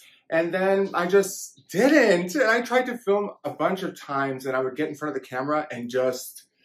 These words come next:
I couldn't do it. You know what? Today, it's, it's happened. It feels right. I'm here. I'm, um, you know, the hair is doing what it's doing, and I have an idea. <laughs> Do you have headphones in?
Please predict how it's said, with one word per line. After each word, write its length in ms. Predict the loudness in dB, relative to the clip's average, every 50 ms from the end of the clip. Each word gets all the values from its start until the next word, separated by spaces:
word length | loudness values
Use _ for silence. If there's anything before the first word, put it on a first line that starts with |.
| _ _ _ _ _ _ _ _ -10
I 40 | -6
couldn't 180 | -4 -4 -2
do 160 | 2 2 4 4
it. 240 | 2 0 -2 -6 -16 _ -4 -2
You 80 | 2
know 100 | 4 6
what? 340 | 6 6 4 2 0 -4 -8
Today, 500 | -6 0 2 2 4 4 4 2 0 -2 -20 _ _ -14
it's, 300 | -12 -12 -12 -12 -16 -14
it's 140 | -12 -10 -2
happened. 580 | 2 2 2 2 2 0 0 0 -2 -6 -8 -14 -18 -20 -20 -20 -18 -16
It 100 | -14 -6
feels 240 | 4 6 6 6 6
right. 380 | 2 4 4 6 6 6 4 4 -4
I'm 140 | -6 -6 -8
here. 600 | -10 -8 -4 -2 -2 2 4 4 4 4 4 0
I'm, 360 | -2 -2 -2 -2 -2 -2 -2 -2
um, 420 | -2 -2 -4 -6 -8 -10 -14 -16 -10
you 80 | -8 -6
know, 100 | -6 -4
the 120 | -4 -6
hair 380 | -4 -2 0 2 2 2 2 0
is 600 | 0 2 2 2 0 -2 -10 -12 -12 -14 -14 -16 _ _ _ _ _ _ _ _ _ _ _ _ 0
doing 240 | 2 4 4 4 4
what 140 | 2 2 2
it's 240 | 0 -2 -6 -10
doing, 720 | -8 -6 -2 0 2 2 0 0 0 0 0 0 0 -2 -2 -4 -4
and 520 | -2 -2 0 2 2 0 0 -2 -4 -10 -14 _ -10
I 100 | -8 -8
have 500 | -6 -4 -4 -2 2 2 2 2 2 -4 -18 _ _ -14
an 120 | -8 -6
idea. 920 | -2 2 2 2 2 2 0 2 4 6 6 8 8 8 6 6 4 0 -6 -12 -14 -18 -20 _ _ -20
<laughs> 400 | -20 -20 -20 -20 _ _ _ _
Do 80 | 0 2
you 60 | 4
have 40 | 6
headphones 400 | 6 6 6 6 4 4 6 6
in? 340 | 6 6 6 4 4 0